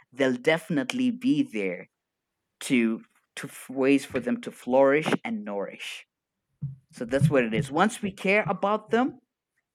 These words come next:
they'll definitely care about us. Genuinity, love,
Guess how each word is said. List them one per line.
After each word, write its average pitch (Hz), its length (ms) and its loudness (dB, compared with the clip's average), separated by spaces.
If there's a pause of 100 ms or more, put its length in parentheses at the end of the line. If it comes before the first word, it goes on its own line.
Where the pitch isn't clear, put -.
(440)
they'll 131 200 0
definitely 127 540 0
care 104 300 -6
about 98 420 -4
us. - 400 -14 (320)
Genuinity, 127 840 2 (320)
love, 110 640 0